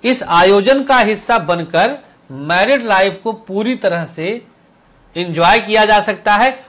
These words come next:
और अगर शादी नहीं हुई है तो शादी के योग बना सकते हैं। मैंने एक बार और कहा था कि अगर आपको लगता है कि अविवाहित योग है, जैसे हमने बताया है,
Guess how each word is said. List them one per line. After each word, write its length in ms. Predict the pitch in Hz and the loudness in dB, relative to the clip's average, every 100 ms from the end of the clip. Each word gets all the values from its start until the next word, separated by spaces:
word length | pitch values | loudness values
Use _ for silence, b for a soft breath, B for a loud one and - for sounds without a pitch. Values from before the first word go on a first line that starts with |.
| - | -2
और 160 | 180 | 0
अगर 240 | 190 226 277 | 2 0 0
शादी 380 | - 202 220 262 | -2 -2 -2 -4
नहीं 320 | 165 185 262 | -4 0 2
हुई 260 | 202 180 123 | 2 0 -4
है 180 | 107 - b b b - | -10 -18 b b b 0
तो 100 | 277 | 0
शादी 480 | - 208 175 185 269 | 2 2 2 0 -4
के 180 | 269 277 | -4 -4
योग 460 | 220 156 180 226 | -2 -2 -2 0
बना 240 | 170 156 139 | -2 -2 -4
सकते 320 | 131 - 127 | -8 -14 -12
हैं। 60 | 131 | -6
मैंने 200 | 175 226 | 0 0
एक 140 | 214 | 0
बार 160 | 214 226 | 2 0
और 300 | - 175 220 | 0 -2 -2
कहा 220 | 226 180 160 | 0 -2 0
था 240 | 156 185 - b b b _ | 0 -2 -4 b b b _
कि 120 | 226 | -8
अगर 500 | 214 185 214 254 175 - _ _ - - _ _ | -2 0 4 2 2 -8 _ _ -20 -20 _ _
आपको 400 | - 220 - 202 196 - _ _ | -4 -4 -4 -4 -4 -6 _ _
लगता 400 | 127 143 143 165 | -10 -10 -4 -4
है 140 | 131 156 | -4 -8
कि 300 | - 190 202 _ | -12 -14 -14 _
अविवाहित 500 | 160 185 185 175 226 | -4 -2 0 2 0
योग 280 | 190 135 104 | -2 -6 -6
है, 60 | 117 | -8
जैसे 240 | 143 190 | -4 -4
हमने 160 | 170 175 | -4 -4
बताया 360 | 165 165 156 | -2 0 0
है, 180 | 104 104 | -2 -8